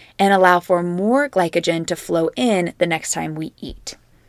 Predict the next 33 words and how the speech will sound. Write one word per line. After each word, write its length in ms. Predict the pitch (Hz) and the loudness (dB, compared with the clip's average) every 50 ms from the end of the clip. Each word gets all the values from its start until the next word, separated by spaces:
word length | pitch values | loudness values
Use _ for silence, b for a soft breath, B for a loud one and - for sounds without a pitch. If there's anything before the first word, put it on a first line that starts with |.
| b b b b b b b b b b - | b b b b b b b b b b 4
If 200 | 233 254 - - | 4 4 4 0
we 100 | 277 285 | -2 -2
repeat 300 | 294 277 - - 220 214 | -2 -2 -4 -4 -4 -2
this 140 | 214 208 | -2 -4
process 400 | - - 185 175 - 185 160 - | -2 -2 -2 -2 0 -2 -4 -4
regularly, 560 | 214 233 247 233 233 185 180 175 170 165 165 - | -2 -2 0 0 2 2 2 2 2 0 -2 -4
emptying 320 | - 170 170 - - 202 | -4 -6 -4 -4 -2 -2
the 80 | 226 240 | -2 -2
stores 240 | - - 226 214 220 | -2 -2 -2 -2 -2
of 100 | 233 226 | -2 -2
glycogen 420 | - 190 180 - 185 - 185 180 | -4 -4 -4 -4 -4 -4 -4 -4
in 80 | 180 202 | -2 -2
the 40 | 220 | -2
muscles 400 | 202 202 190 - 180 175 175 - | -2 -2 -2 0 -2 -2 -2 -2
with 120 | 175 165 | -4 -6
strength 300 | - - 185 175 165 - | -4 -4 -4 -6 -6 -6
training, 380 | - 170 165 160 165 170 196 B B B B B B B | -8 -8 -6 -6 -6 -8 -8 B B B B B B B
our 140 | - 180 180 | 2 2 2
body 260 | 196 196 - 196 202 | 2 2 2 2 2
utilizes 600 | 196 185 180 190 208 220 - 220 226 226 254 240 | 0 0 -2 -2 0 2 2 0 2 2 0 0
the 100 | - 269 | 0 -2
food 240 | 262 - - 208 202 | -2 0 -2 -2 0
we 140 | 202 202 196 | 2 2 2
are 100 | 190 190 - | 0 0 -2
eating 280 | 190 180 170 175 170 175 | -4 -4 -4 -4 -4 -6
as 240 | 190 170 170 - - | -6 -6 -6 -6 -8
fuel 440 | - - 247 262 247 208 180 175 170 | -8 -4 2 4 6 6 6 4 2
rather 320 | - 170 165 160 170 165 | 0 0 0 0 -2 -4
than 140 | 156 165 180 | -4 -4 -6
converting 480 | - - 180 175 175 165 160 160 160 160 | -8 -8 -8 -8 -8 -8 -8 -8 -8 -10
it 160 | 156 - - | -10 -10 -10
to 140 | - 202 175 | -10 -10 -10
fat. 560 | - - - - - - - _ - - | -10 -8 -6 -6 -6 -6 -10 _ -18 -18